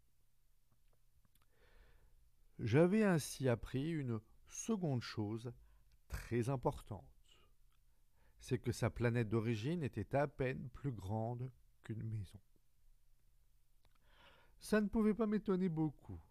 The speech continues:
Je savais bien qu'en dehors des grosses planètes, comme la Terre, Jupiter, Mars, Vénus,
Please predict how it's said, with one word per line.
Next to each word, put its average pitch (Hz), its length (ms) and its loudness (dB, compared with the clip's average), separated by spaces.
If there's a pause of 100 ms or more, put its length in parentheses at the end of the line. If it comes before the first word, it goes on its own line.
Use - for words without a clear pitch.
Je 135 160 -2
savais 143 320 0
bien 139 360 -2
qu'en 135 200 -6
dehors 127 500 4
des 120 140 0
grosses 113 460 0
planètes, 135 640 -4 (160)
comme 107 220 -10
la 98 140 -2
Terre, 120 480 -2
Jupiter, 107 680 -4
Mars, - 540 -8 (380)
Vénus, 113 640 -4